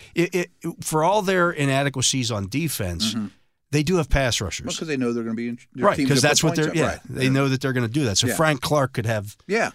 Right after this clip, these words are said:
Speaker 1: you know,
Speaker 2: even the
Speaker 1: success.
Speaker 2: Karloftis of the
Speaker 1: Yeah.
Speaker 2: world are playing better, and Dunlap and those dudes, right? Yeah, their front's gonna cause problems for
Speaker 1: It's
Speaker 2: the
Speaker 1: gonna,
Speaker 2: Bengals.
Speaker 1: it's gonna be an
Speaker 2: I'm
Speaker 1: issue.
Speaker 2: not sold that the Bengals O-line's fixed.
Speaker 1: Um, the F P I prediction in this one, Kansas City by sixty-five percent
Speaker 2: Really?
Speaker 1: of the time,
Speaker 2: Wow.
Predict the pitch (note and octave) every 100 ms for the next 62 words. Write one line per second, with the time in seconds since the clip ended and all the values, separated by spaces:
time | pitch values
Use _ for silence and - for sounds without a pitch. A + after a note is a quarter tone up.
0 | - C3 B2+ B2+ A#2 B2 A2 A#2 - A#2
1 | G#2+ F#2 B2 G2+ G2+ F#2 G#2+ G2 F2+ F2+
2 | F#2 F#2 F2+ F2 F#2 G#2 F#2+ F2+ E2 -
3 | F#2+ G2 F#2 F#2+ D#2 - G#2 E2+ G2+ G2
4 | C#3 - D#3 - B2+ G#2+ G2+ - G2 G#2+
5 | D#2+ - - C#3+ C#3+ C3+ - C#3+ C#3+ C3+
6 | C#3 C#3+ D3 E2 B2 G2+ F2+ F2+ F#2 F2
7 | D#2+ F2+ D#2+ D#2+ D2+ - C#2 - - -
8 | A#2 A#2+ A#2 A2 - _ _ C3 E3 -
9 | E3 D3+ F3 D#3 A2 F#2+ - F#2 F2+ -
10 | D2+ - _ _ _ _ - D#3+ F3+ D#3+
11 | - - G#3+ F#3+ G2 F#2 F#2+ - - -
12 | F3 - D3+ D3+ C#3+ C3 - C#3 - _
13 | F3+ A3 B2+ - C3+ E3 F#2+ G#2 A2+ A2+